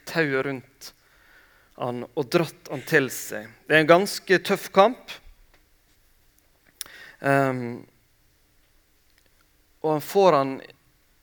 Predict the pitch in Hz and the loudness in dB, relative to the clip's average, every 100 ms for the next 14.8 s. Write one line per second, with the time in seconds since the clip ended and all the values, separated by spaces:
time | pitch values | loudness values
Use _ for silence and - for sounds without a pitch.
0 | - 180 185 - 147 - 196 202 - - | -2 2 2 0 -4 2 4 4 0 -8
1 | - 160 165 185 170 - 139 131 127 - | -6 -2 0 2 2 -2 -4 -2 -4 -10
2 | - - - _ - 131 127 - - - | -20 -20 -20 _ -4 -4 -6 -12 -12 -12
3 | - - _ - 180 180 - - - - | -20 -20 _ -6 -2 -4 -6 -20 -16 -14
4 | - - 139 143 135 143 135 110 - _ | -14 -4 4 4 6 2 0 -4 -14 _
5 | _ _ _ _ _ _ _ _ _ _ | _ _ _ _ _ _ _ _ _ _
6 | - - - - - - 139 131 123 117 | -20 -20 -20 -20 -14 -4 -2 -2 -4 -8
7 | 113 - _ _ _ _ 151 151 175 165 | -14 -20 _ _ _ _ 2 8 8 8
8 | 165 165 - 185 170 127 147 - 131 131 | 6 2 -2 2 4 2 -2 -4 -2 0
9 | 143 143 _ _ - - - 143 143 151 | -2 -8 _ _ -20 -20 -4 -2 0 2
10 | 139 - - - _ _ _ _ _ _ | 2 -2 -16 -18 _ _ _ _ _ _
11 | _ _ 123 117 117 - - _ _ _ | _ _ -4 -4 -6 -16 -20 _ _ _
12 | _ _ _ _ 131 135 135 - - 156 | _ _ _ _ -8 -6 -6 -8 -2 -2
13 | 117 117 117 120 - 139 127 113 - 135 | -2 -6 -8 -10 -6 -4 -6 -10 -14 -14
14 | 117 110 _ 110 110 107 110 | -12 -14 _ -20 -16 -16 -16